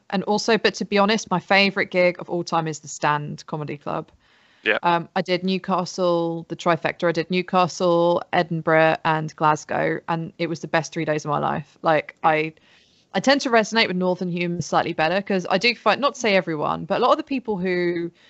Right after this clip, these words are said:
Speaker 1: do quite well in London gigs do tend to have kind of wry kind of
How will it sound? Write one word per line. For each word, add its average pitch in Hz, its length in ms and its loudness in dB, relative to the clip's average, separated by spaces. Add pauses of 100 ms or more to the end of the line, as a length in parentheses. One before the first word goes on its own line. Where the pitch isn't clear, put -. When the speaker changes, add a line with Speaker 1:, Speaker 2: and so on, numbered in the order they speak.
(200)
Speaker 1:
do 247 120 0
quite 220 280 2
well 190 160 2
in 175 100 -2
London 190 300 -4
gigs 160 340 -6
do 220 160 -2
tend 214 360 -8
to 185 200 2
have 180 360 0
kind 175 400 -4
of 170 340 -10
wry 170 760 4
kind 165 640 -6
of 156 380 -2